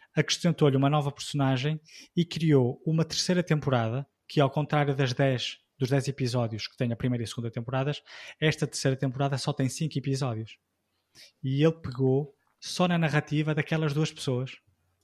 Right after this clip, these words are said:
Hum? Foi o que ele pensou, facílimo de gravar em tempos de covid, são duas pessoas e meia dúzia para a produção,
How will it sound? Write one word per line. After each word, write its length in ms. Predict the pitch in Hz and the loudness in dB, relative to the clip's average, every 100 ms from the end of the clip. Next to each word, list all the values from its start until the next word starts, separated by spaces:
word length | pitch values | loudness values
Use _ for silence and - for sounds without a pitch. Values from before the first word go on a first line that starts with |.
| _ _ _ | _ _ _
Hum? 180 | 123 143 - _ _ _ | -2 -2 -4 _ _ _
Foi 140 | - | -4
o 20 | |
que 60 | 139 | -2
ele 60 | |
pensou, 420 | 165 156 143 139 - | 0 0 0 -2 -8
facílimo 560 | - 139 - 147 131 | -2 0 2 2 2
de 60 | 123 | 2
gravar 320 | 131 123 127 | 2 2 2
em 40 | 123 | 2
tempos 220 | 143 131 | -2 -4
de 60 | |
covid, 360 | - 139 147 202 | 0 0 2 -2
são 160 | - 131 | -2 -2
duas 160 | 135 | -2
pessoas 480 | - - 151 165 - _ _ - - - | -2 -2 0 0 -4 _ _ -20 -10 -2
e 80 | |
meia 180 | 147 143 | 4 6
dúzia 240 | 135 127 131 | 6 4 0
para 140 | 127 | -2
a 20 | |
produção, 480 | 127 127 - 143 180 | -4 -8 -4 -2 -2